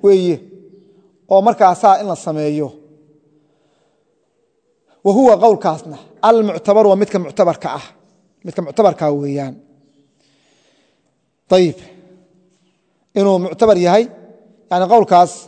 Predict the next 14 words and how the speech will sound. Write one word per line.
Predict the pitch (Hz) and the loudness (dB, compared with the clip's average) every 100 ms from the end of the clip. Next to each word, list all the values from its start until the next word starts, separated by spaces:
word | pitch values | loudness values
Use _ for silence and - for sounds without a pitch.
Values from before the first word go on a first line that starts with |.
| - _ _ _ _ _ | -20 _ _ _ _ _
ayaa | 185 196 | 2 2
muctabara | 180 156 - 165 151 | 2 -2 -2 0 0
buu | 131 | -4
sheekhu | 156 135 | -12 -14
yidhi. | 120 110 _ _ _ _ - | -18 -20 _ _ _ _ 0
Eh, | 190 214 | 4 4
wuxuu | 240 226 | 4 2
shaarixu | 240 247 | 2 2
tilmaamay, | 214 233 254 | 0 0 0
wuxuu | 233 | 0
yidhi, | 226 | 0
"Wa | 214 | 0
khaalafa | 208 240 233 202 | 4 4 4 2
al-muhaqqiqu | 202 185 208 - 196 190 | -2 -2 -4 -4 -4 -4